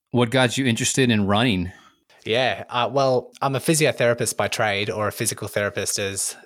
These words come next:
Speaker 2: the U S would call it. And I got back from actually traveling around North America, and I was extremely unfit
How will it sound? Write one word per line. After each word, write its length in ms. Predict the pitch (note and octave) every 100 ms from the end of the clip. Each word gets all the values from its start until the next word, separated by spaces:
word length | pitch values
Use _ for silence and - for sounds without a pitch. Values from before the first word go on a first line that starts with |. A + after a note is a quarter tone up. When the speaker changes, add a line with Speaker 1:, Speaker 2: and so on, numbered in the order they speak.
| -
Speaker 2:
the 80 | G#2
U 100 | G2+
S 120 | G2
would 120 | G2+
call 240 | - F#2+ G2+
it. 120 | A#2+ _ -
And 460 | A2+ G#2 G#2 G2 G2+ - - - -
I 480 | G#2+ G#2 G2+ G2 - _ -
got 180 | E3 E3+
back 180 | G3+
from 200 | - E3
actually 260 | A#2 - A#2+
traveling 420 | - A2+ A2+ A2
around 200 | G#2+ G2+
North 220 | G2+ G2 G2
America, 560 | F#2+ G#2+ - F#2 F#2+ -
and 120 | G#2
I 140 | G2+
was 180 | G2+ - -
extremely 720 | G#2+ - - C3+ C#3 C3+ A#2
unfit 520 | G#2 G#2 G2 F#2+ -